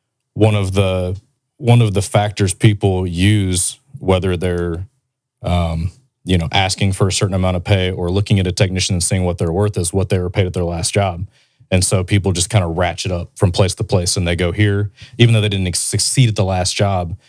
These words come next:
you know, they, they get two more dollars per hour every time they change jobs, and they just jump from here, jump to there, back and forth.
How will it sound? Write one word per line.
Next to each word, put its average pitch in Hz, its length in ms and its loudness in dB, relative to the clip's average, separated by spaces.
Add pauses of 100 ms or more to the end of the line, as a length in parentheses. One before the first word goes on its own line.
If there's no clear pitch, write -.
(160)
you 104 80 4
know, 95 120 4
they, 98 200 0
they 95 220 0
get 101 260 0
two 107 160 2
more 95 200 2
dollars 92 320 -2
per 87 160 -4
hour 95 440 -2
every 92 260 0
time 92 280 2
they 92 120 0
change 87 320 -2
jobs, 95 420 -2
and 87 160 -2
they 92 120 0
just 87 260 -2
jump 92 200 -2
from 90 120 0
here, 95 280 0
jump 92 340 0
to - 80 -6
there, 92 200 2
back 87 260 -2
and 87 120 -4
forth. 98 280 0